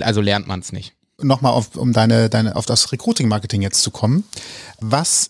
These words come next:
Speaker 2: ist eigentlich schwieriger, erfolgreich Bewerber zu finden oder als junger Unternehmer Unternehmen zu finden und darum zu werben, dass sie dich brauchen?
Speaker 1: <laughs> Also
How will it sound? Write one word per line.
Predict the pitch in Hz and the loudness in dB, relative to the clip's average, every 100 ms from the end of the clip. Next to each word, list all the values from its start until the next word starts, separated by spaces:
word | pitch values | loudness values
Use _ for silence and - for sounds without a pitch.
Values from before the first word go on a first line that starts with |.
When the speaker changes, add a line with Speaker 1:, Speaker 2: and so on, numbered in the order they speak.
| - | -2
Speaker 2:
ist | 147 - - | -2 -2 -2
eigentlich | 123 131 139 135 - 135 - - | 0 2 2 -2 -4 -4 -4 -2
schwieriger, | - - 123 110 98 98 101 | -2 0 2 2 2 0 -2
erfolgreich | - 107 - 120 123 - 104 - | -2 -4 0 0 0 -2 -4 0
Bewerber | 117 101 104 113 143 165 | -2 0 2 2 2 0
zu | - 160 | -2 -2
finden | - 170 180 202 196 226 _ - | 0 0 0 -2 -4 -6 _ 0
oder | 175 190 120 | 2 4 4
als | 107 120 - - | 2 2 0 -2
junger | 131 127 185 185 | 2 2 4 2
Unternehmer | 147 147 143 127 117 135 156 156 | 0 0 2 4 4 2 0 -2
Unternehmen | 143 127 110 107 120 160 | 0 2 4 4 4 2
zu | - 147 | 0 -2
finden | - 151 156 - 120 | -2 -2 -2 -4 -6
und | 131 | -2
darum | 120 123 | 0 2
zu | 120 113 | 0 2
werben, | 110 113 120 117 | 2 4 2 2
dass | 110 110 | 2 2
sie | - 110 | 0 2
dich | 110 - | 0 -2
brauchen? | - 101 95 - - _ _ _ | 0 2 2 -4 -12 _ _ _
Speaker 1:
<laughs> | 156 - 135 - 139 - - 214 120 | -14 -8 -8 -8 -14 -12 -12 -10 -2
Also | 139 147 | 2 2